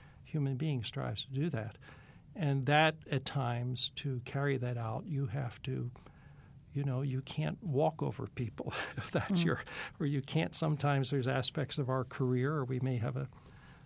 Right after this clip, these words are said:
Speaker 1: position that, that constantly violates that for us. So anyway, I, I don't want to slip into a sermon here, but that, I think these, that's a very important issue of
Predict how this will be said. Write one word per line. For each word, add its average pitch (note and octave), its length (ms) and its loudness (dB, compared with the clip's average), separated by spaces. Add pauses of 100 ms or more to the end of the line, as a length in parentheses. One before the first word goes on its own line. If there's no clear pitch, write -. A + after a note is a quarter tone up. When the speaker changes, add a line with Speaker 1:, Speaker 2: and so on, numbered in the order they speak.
(180)
Speaker 1:
position C#3 500 2
that, B2+ 200 2 (140)
that C3+ 220 -4 (260)
constantly E3 600 2
violates D3+ 600 4
that - 160 -6
for - 300 -8
us. - 180 -10 (220)
So F#3 160 8
anyway, D#3 320 8
I, D#3 240 4
I D#3 40 4
don't D3+ 220 4
want D3+ 160 6
to C3+ 60 4
slip D#3 320 4
into C3+ 220 4
a B2+ 40 4
sermon C#3+ 420 6
here, C3+ 340 4
but D3 140 4
that, E3 220 4 (380)
I C#3+ 80 4
think G3 320 4
these, F#3+ 500 6
that's F3 680 4
a - 40 -4
very G3 320 4
important F3+ 520 0
issue B2+ 380 0 (280)
of C#3+ 300 -2